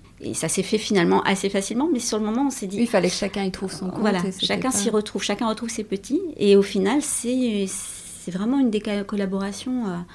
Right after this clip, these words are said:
Speaker 1: euh, la plus, la, la plus réussie, la plus évidente. Enfin, quand, quand le, quand le produit est arrivé sur le marché, qu'on en a comm-, commencé à en parler sur les réseaux sociaux, mais tout le monde a dit, « Mais oui, c'était tellement évident cette rencontre. »
Speaker 2: Alors,
Speaker 1: Et
Speaker 2: c'est
Speaker 1: donc,
Speaker 2: juste,
Speaker 1: euh,
Speaker 2: c'est quoi le papier washi ?
Speaker 1: Donc, c'est un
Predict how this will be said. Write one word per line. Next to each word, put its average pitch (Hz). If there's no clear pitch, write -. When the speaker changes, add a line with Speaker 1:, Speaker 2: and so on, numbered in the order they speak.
Speaker 1:
euh, 151
la 156
plus, 175
la, 156
la 143
plus -
réussie, 180
la 214
plus 196
évidente. 214
Enfin, 185
quand, 165
quand 180
le, 170
quand 175
le 190
produit 214
est 208
arrivé 180
sur 170
le 160
marché, 214
qu'on 175
en 165
a -
comm-, 185
commencé 175
à 175
en 170
parler 180
sur 175
les 160
réseaux 170
sociaux, 240
mais 175
tout 190
le 208
monde 202
a 196
dit, « 190
Mais 208
oui, 233
c'était 196
tellement 202
évident 208
cette 196
rencontre. » 185
Speaker 2:
Alors, 196
Speaker 1:
Et 180
Speaker 2:
c'est 170
Speaker 1:
donc, 180
Speaker 2:
juste, 190
Speaker 1:
euh, -
Speaker 2:
c'est 208
quoi 196
le 190
papier 175
washi ? 170
Speaker 1:
Donc, 190
c'est -
un 190